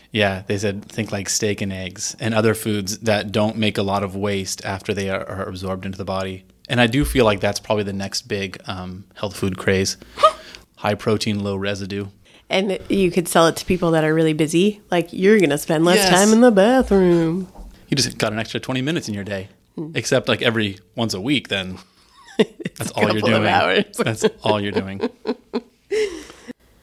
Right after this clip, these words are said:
Speaker 2: One of the most fascinating things that I found,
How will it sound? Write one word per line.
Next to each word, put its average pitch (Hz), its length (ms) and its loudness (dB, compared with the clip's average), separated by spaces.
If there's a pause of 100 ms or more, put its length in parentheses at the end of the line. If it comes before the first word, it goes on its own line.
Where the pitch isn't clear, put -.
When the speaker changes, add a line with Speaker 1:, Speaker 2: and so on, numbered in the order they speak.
(380)
Speaker 2:
One 185 220 0
of 247 100 6
the 277 60 4
most 185 280 2
fascinating 165 600 -2
things 151 400 -8
that - 140 -6
I 160 260 2
found, 143 500 -8